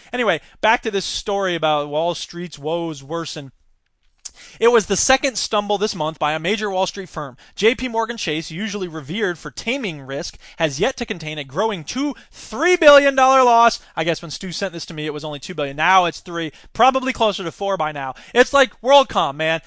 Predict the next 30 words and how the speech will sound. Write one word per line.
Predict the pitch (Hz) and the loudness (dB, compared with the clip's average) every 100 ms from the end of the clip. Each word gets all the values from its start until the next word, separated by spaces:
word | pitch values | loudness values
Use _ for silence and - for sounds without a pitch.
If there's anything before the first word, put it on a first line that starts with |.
| _ _ | _ _
And | 190 208 | -6 -2
when | 214 | 0
Enron | 247 294 294 302 | 0 2 0 0
went | 294 302 277 | 2 0 2
nuts, | 285 311 - - - | 0 0 -4 -12 0
everybody | 277 339 320 302 | 0 6 4 6
knows | 262 247 | 2 0
Enron. | 202 196 156 123 - | 0 -4 -4 -8 -10
And | - 208 | -8 -6
you | 208 | -4
should | - 214 | 0 0
know | 180 | 0
Enron. | 151 143 139 | -4 -6 -8
Enron's | 139 170 180 165 - | -8 -6 -6 -6 -6
crazy. | 156 139 - _ _ _ _ _ | -8 -8 -10 _ _ _ _ _
WorldCom | 175 240 403 508 294 294 | -4 4 6 6 6 4
was | 247 - | 4 -4
three | - 285 | -6 -2
times | 381 330 311 226 | 0 2 0 0
bigger, | 185 269 240 | -2 0 0
and | 165 185 | -2 0
most | 240 349 | 2 2
people | 392 | -2
don't | 330 294 | 0 0
know | 226 277 | 2 2
about | 240 | 4
what | 233 226 | 2 2
happened | 285 269 | 0 -2
at | 185 | -4
WorldCom | 170 151 156 123 | -4 -4 -8 -8